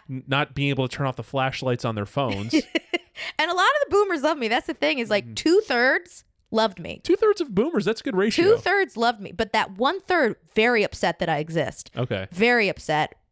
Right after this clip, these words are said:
Speaker 2: Wrote comments. Wrote, I mean, that's essentially why, that's point blank why, why it didn't work out, is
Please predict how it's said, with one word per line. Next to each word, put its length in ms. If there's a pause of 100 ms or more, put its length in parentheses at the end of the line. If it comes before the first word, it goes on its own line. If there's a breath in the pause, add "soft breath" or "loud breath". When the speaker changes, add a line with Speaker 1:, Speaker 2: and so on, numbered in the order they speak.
(260)
Speaker 2:
Wrote 320
comments. 540
Wrote, 220
I 40
mean, 140
that's 200
essentially 380
why, 260 (100)
that's 320
point 300
blank 200
why, 260
why 160
it 120
didn't 180
work 180
out, 240 (460 loud breath)
is 240